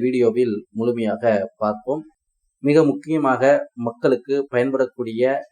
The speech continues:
என்னென்ன முத்திரைத்தாள் கட்டணமானது உயர்த்தப்பட்டுள்ளது,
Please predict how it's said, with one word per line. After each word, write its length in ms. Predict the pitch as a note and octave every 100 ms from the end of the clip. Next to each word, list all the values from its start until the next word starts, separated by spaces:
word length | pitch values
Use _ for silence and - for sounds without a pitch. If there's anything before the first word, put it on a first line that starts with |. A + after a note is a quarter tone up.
| _ A#2+
என்னென்ன 300 | C3 C3+ C3 C3+ C#3+
முத்திரைத்தாள் 480 | A2+ A2+ B2 A#2+ A#2 A2
கட்டணமானது 600 | A2 B2+ B2 A#2+ A2 B2+ C3 -
உயர்த்தப்பட்டுள்ளது, 840 | A#2 B2+ B2 A2 G2+ A2+ A2 A2